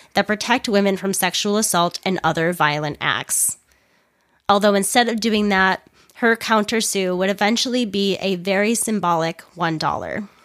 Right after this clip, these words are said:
Taylor was victimized again when she asked the court to keep the photo of the meet and greet with Mueller not made publicly available. However, T M Z leaked the photo in November twenty sixteen. Taylor was asked on the witness stand by Mueller's attorneys if she felt bad that he had gotten fired,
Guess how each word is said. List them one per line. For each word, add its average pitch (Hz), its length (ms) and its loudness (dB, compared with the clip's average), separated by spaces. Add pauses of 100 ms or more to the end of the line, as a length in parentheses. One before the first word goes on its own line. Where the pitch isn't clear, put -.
(380)
Taylor 262 280 4
was 254 140 4
victimized 226 540 0
again 208 400 2
when 185 100 0
she - 140 -2
asked 165 280 0
the 214 60 -10
court 202 380 -2
to 214 80 -6
keep 240 260 -4
the 254 140 -2
photo 214 360 2
of 196 140 -4
the 196 80 -6
meet 202 300 -2
and 226 120 -2
greet 190 240 -2
with 196 160 -6
Mueller 233 400 4
not 185 300 2
made 180 300 -4
publicly 180 500 -4
available. 180 760 -4 (360)
However, 208 480 4
T 226 260 -2
M 220 160 2
Z 233 300 0
leaked 202 320 -2
the 202 80 -4
photo 185 420 0
in 185 140 -2
November 170 440 -2
twenty 143 320 -8
sixteen. 156 840 -4 (1300)
Taylor 254 300 4
was 269 140 4
asked 208 400 2
on 208 120 4
the 196 80 2
witness 202 300 0
stand 190 300 0
by 180 100 0
Mueller's 185 360 0
attorneys 196 580 0
if 202 100 -4
she 226 200 -2
felt 214 340 0
bad 214 220 2
that 202 120 -2
he 190 140 -2
had 180 120 -2
gotten 160 320 0
fired, 139 560 -2